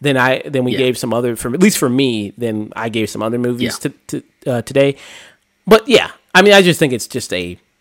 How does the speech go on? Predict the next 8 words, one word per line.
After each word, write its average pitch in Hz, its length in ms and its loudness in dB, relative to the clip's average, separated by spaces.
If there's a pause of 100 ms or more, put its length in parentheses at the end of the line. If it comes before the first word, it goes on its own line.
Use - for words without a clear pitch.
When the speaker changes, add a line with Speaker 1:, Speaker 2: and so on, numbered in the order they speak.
(100)
Speaker 1:
stream - 280 -14
it - 100 -18 (440)
for - 160 -6
me. - 180 -16 (500)
Uh, 139 300 8
what 175 140 4
about 120 200 6
you? 85 140 -6